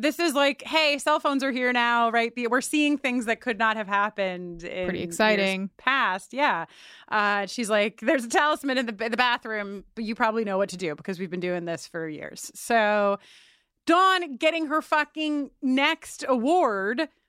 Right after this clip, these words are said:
Speaker 1: Fucking Carlos finds a couple of bricks. She takes one look at Kit. She's like, "Kit, empty your bag." Puts the bricks in Kit's bag and is like, "Boom,
Speaker 2: So good.
Speaker 1: weapon."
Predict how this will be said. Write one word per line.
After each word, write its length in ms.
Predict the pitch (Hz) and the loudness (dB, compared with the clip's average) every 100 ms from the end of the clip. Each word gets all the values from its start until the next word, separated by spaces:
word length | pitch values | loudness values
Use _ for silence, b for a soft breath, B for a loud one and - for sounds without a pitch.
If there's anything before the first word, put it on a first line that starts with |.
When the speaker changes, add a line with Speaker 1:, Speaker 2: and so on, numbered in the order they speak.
| _ _ - | _ _ 0
Speaker 1:
Fucking 300 | 480 466 453 | 2 2 -2
Carlos 460 | - 381 415 453 453 | 2 2 2 -2 0
finds 240 | 440 349 | 0 0
a 60 | 381 | 0
couple 300 | 359 359 370 | -2 0 -2
of 80 | 277 | 0
bricks. 360 | 381 285 - | 0 0 -4
She 80 | - | -8
takes 300 | 285 349 - | -2 -2 -2
one 300 | 294 349 370 | 2 2 2
look 160 | 381 381 | 0 -2
at 120 | - | -4
Kit. 280 | 403 311 - | 0 0 0
She's 180 | 277 285 | 0 0
like, 160 | 277 | 0
"Kit, 240 | - 359 - | 0 0 2
empty 260 | 294 285 | -2 -2
your 120 | 311 311 | -2 2
bag." 300 | 285 196 - | 2 0 -6
Puts 180 | 277 | -8
the 80 | - | -4
bricks 340 | 254 370 - - | 0 0 0 -6
in 140 | 285 | -6
Kit's 300 | - 330 240 | -2 -2 0
bag 280 | 320 285 247 | 0 0 0
and 80 | 240 | -2
is 100 | 247 | -2
like, 200 | 220 - | -2 2
"Boom, 140 | 427 | 4
Speaker 2:
So 160 | 262 240 | 4 4
good. 280 | 220 190 214 | 2 0 0
Speaker 1:
weapon." 580 | 220 339 - 240 175 | 0 0 0 -6 -6